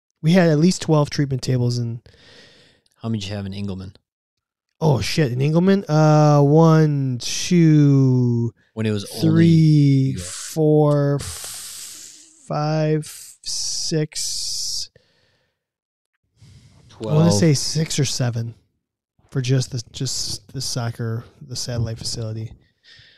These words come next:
Speaker 1: <clears throat> Um, and then taping stations, we had five.
Speaker 2: Yeah.
Speaker 1: Hopper had five treatment tables plus two taping stations, and sometimes we have portable tables, and we'll get to that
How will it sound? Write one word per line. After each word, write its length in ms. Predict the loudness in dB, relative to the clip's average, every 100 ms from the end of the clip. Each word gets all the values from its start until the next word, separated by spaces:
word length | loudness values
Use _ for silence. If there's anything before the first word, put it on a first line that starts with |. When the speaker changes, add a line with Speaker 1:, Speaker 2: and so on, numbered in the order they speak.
| _ _ _ _ _ _ -2
Speaker 1:
<clears throat> 60 | -2 -2 -6
Um, 560 | 2 4 6 6 6 2 -6 -18 _ -2
and 160 | 2 6
then 220 | 6 4 -4 -4
taping 360 | 4 6 6 0
stations, 540 | 0 2 2 2 0
we 80 | 0
had 100 | 0
five. 560 | -2 -4 -4 -6 -12 -20 _ _ _
Speaker 2:
Yeah. 180 | -12 -12 -14 _ _ _ _ -4
Speaker 1:
Hopper 320 | 2 4 6
had 220 | 6 4
five 580 | 4 4 6 8 6 2
treatment 300 | 2 2 2
tables 320 | 4 4 4
plus 220 | 4 0 2
two 160 | 0
taping 380 | 4 4 4 2
stations, 460 | 2 2 2 0 0
and 140 | 0
sometimes 400 | -2 -2 -2 0
we 100 | 0
have 300 | 0 0 -2 -2
portable 380 | 2 2 0
tables, 540 | -2 -2 -2 -2 -4 -8
and 100 | -10
we'll 120 | -8
get 180 | -6 -6
to 100 | -6
that 280 | -6 -6 -8